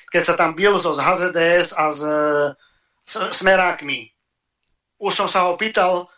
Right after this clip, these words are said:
e, keď bol u Alberta v redak-, v, v tomto, v vysielaní Michal Albert prvej línii, alebo, e, s týmto rozhovory s pánom Harabínom, prečo hodil rukavicu? Prečo?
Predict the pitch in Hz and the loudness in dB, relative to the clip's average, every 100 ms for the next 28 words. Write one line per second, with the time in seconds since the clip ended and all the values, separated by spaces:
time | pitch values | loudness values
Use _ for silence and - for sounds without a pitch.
0 | _ _ - 165 156 151 165 156 170 156 | _ _ -4 0 0 0 -4 -2 -2 2
1 | 170 202 170 190 175 160 170 190 180 185 | 2 2 0 -2 -2 -2 0 0 -2 -4
2 | 147 - 170 147 175 160 156 143 135 135 | -6 -2 -2 -2 -6 -4 -2 -2 -2 -4
3 | 139 135 160 - 190 180 175 170 160 151 | -4 -4 -4 0 2 2 0 -4 -2 0
4 | 170 175 156 170 160 143 170 175 170 160 | 0 -2 -2 -2 0 0 0 -2 2 2
5 | 151 143 135 127 - - _ 170 151 143 | 2 0 -4 -6 -16 -20 _ -4 0 0
6 | 143 - - 165 151 139 143 165 175 175 | -2 -6 -6 -6 -2 0 0 0 2 2
7 | 165 156 151 131 165 175 170 170 160 151 | 2 -2 -2 0 0 0 -4 -4 -4 -6
8 | - _ - 226 262 247 277 262 262 269 | -12 _ -4 -2 0 0 0 -2 -4 -2
9 | 240 196 190 - 131 - _ _ _ _ | 0 -2 -4 -8 -10 -16 _ _ _ _
10 | _ _ _ _ 208 - 143 | _ _ _ _ 0 0 -4